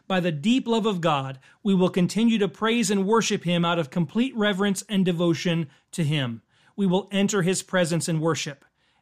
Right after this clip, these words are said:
David says, "As for me," meaning that in spite of what everyone else is doing, "as for me and my house, we will serve the Lord." Joshua twenty-four fifteen. We don't have time to play games, to live selfishly,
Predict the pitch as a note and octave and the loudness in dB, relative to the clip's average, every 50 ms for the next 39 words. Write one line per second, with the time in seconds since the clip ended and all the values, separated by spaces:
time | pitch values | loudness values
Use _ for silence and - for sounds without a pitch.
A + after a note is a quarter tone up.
0 | - E3 E3 F#3+ G3 F#3 F#3+ F#3 - - G3 F#3+ F3+ - - - G3 G3+ A#3 B3 | -8 -4 0 0 2 2 0 -2 0 2 2 2 2 0 -4 -4 -2 0 0 2
1 | B3+ C4 C4 A#3+ - - - A#3+ A#3+ B3 B3 B3+ B3 A#3+ A#3 A#3 B3+ C4 A#3+ G#3 | 2 2 0 0 -2 -6 -2 0 0 2 4 4 4 4 4 2 2 4 2 2
2 | E3 C3+ A#2 A2 - _ _ _ _ _ _ _ - F3+ F#3+ G#3 G#3 G#3 G#3 G3+ | 2 0 -2 -6 -14 _ _ _ _ _ _ _ 0 2 2 4 4 4 4 2
3 | G#3+ F#3+ F#3+ F#3 F3 - - - G#3+ A3+ B3+ C4+ B3+ A#3 B3 A#3 A#3 A#3+ B3 B3+ | 2 2 2 2 2 0 -2 -2 2 2 4 4 4 4 4 2 2 2 2 2
4 | A3+ A3+ A3+ A3+ A#3+ B3+ A#3+ - A#3 F#3+ C3 D#3 E3 E3+ D#3 D3+ D#3 E3+ G#3 A3+ | 2 2 2 2 2 2 0 2 0 -2 0 2 2 2 2 2 0 -2 -2 -4
5 | G#3+ - _ _ _ _ _ _ _ _ _ _ _ _ _ _ - F3+ G3 A#3 | -6 -10 _ _ _ _ _ _ _ _ _ _ _ _ _ _ -2 0 2 4
6 | C4 C4 C4 - - C4+ B3+ A#3+ A#3+ A#3+ A#3+ A3+ A3 G#3+ G#3+ A3+ A3+ F#3 E3+ F3+ | 2 2 0 -2 0 2 4 4 4 4 4 2 2 2 2 2 0 0 0 2
7 | F3+ F3+ F#3 E3+ - - - - _ G3+ F#3 E3+ E3+ G3 G#3+ A#3 B3 A#3+ A3+ A#3+ | 2 2 2 0 -2 -6 -8 -10 _ -6 -4 -2 0 2 2 2 0 0 0 -2
8 | A3 - - - G#3 G#3 G3 F3+ G3 F#3+ F#3+ F#3+ F#3 E3+ D3 B2+ A#2 B2 C#3+ _ | -2 -2 -2 0 0 0 0 0 0 2 4 4 4 4 2 0 -2 -8 -14 _
9 | E3 C#3 D3+ E3 F3+ F3+ - - F3+ F3 E3 - - F3+ F3 F#3 F#3 F3+ - F3 | -10 -4 0 0 0 0 0 -2 0 0 0 0 0 0 0 0 0 0 0 0
10 | E3 D3+ D3 D3 C3+ - _ _ _ _ _ - - E3 E3 E3 - F3 D#3+ C#3+ | 2 2 0 -2 -4 -8 _ _ _ _ _ -4 -4 -4 -4 -2 -4 -2 -2 -2
11 | B2+ A#2 A2 - _ _ _ _ _ _ _ - - D#3 D#3 D#3+ F#3 G3+ F#3 F3+ | -2 -6 -8 -16 _ _ _ _ _ _ _ -8 -4 -2 0 2 2 2 4 2
12 | G#3 G3 G3 - - G#3 G#3+ G#3 G3 F#3 F3 - - F#3+ F#3 F3+ D#3+ F3 G3 G3 | 2 0 -2 -2 -4 -2 0 2 2 0 0 -2 0 0 0 0 2 0 0 0
13 | F3+ E3 D#3+ - - F#3 F3+ F3 F3+ E3+ F3 - - G3 - G3+ F#3+ G3+ E3 - | 0 -2 -2 -4 -2 -2 0 0 0 0 -2 -4 -2 0 0 0 0 -2 -4 -2
14 | - E3+ E3+ D#3 D3+ D#3 | 0 0 0 0 0 -2